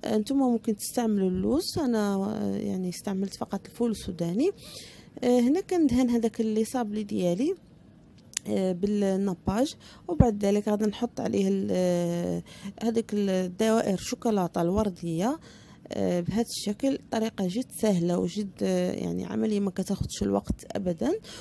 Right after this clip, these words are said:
وكتعطيك واحد الشكل اللي هائل ورائع، كتعطيك يعني منظر رائع خصوصاً للضيوف في ال-، او للمناسبات. فكنبقى مستمره بهذه الطريقه حتى كنكمل كل الكميه اللي عندي ديال هاد الشكيلات من ال-، من الشوكولاته.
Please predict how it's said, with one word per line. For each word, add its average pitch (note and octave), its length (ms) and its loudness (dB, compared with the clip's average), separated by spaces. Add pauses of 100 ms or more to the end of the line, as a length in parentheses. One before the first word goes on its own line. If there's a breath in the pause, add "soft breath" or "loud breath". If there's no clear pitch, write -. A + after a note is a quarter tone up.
(140 loud breath)
وكتعطيك C4 480 0
واحد A3+ 180 -2
الشكل - 440 -2
اللي G3+ 440 2
هائل G#3+ 420 2
ورائع، G3 460 0
كتعطيك - 500 -8
يعني F#3 200 0
منظر F#3+ 420 0
رائع G3+ 360 -4 (340 loud breath)
خصوصاً - 400 2
للضيوف F#3 680 2 (280)
في - 80 0
ال-، F3+ 580 0
او - 220 0
للمناسبات. F3+ 1000 0 (680 loud breath)
فكنبقى G4 360 -2
مستمره D#4+ 520 2
بهذه A3+ 380 0
الطريقه G3+ 680 0
حتى G#4+ 160 -8
كنكمل C4 500 0
كل D4+ 200 -2
الكميه A#3 520 -2
اللي G3+ 120 -2
عندي F#3 260 -4
ديال E3+ 300 -2
هاد F3 240 -4
الشكيلات F3+ 1600 -2
من F#3 260 0
ال-، F3 540 0
من F3+ 240 -2
الشوكولاته. F3 760 -4